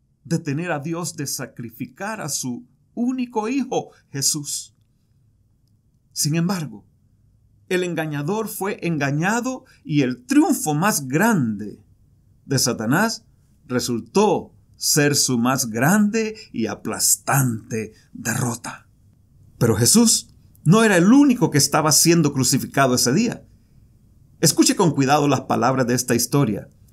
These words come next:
Conversaciones de la cruz. Aquí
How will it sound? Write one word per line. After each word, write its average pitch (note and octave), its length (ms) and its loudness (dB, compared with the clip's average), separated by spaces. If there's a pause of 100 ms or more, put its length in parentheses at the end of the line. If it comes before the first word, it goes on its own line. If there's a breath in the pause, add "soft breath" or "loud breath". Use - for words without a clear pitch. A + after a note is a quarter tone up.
(600)
Conversaciones C3 760 4
de F3 80 0
la D3 140 0
cruz. - 540 -8 (960)
Aquí - 500 -4